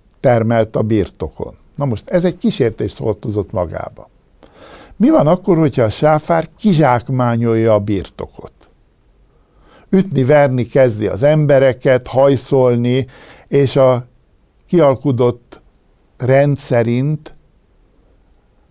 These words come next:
újra és újra többet akar kapni a közösből, mint amennyi őt illeti.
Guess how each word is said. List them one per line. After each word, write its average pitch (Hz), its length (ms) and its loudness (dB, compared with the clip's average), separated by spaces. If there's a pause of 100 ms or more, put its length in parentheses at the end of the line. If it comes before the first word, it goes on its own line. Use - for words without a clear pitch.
(600)
újra 156 340 2
és 104 220 -4
újra 135 500 0 (100)
többet 117 380 0
akar 107 480 0 (180)
kapni 120 440 -2
a - 240 -12
közösből, 120 760 -2
mint 127 280 -6
amennyi 123 400 -2
őt 113 280 -2
illeti. 85 500 -8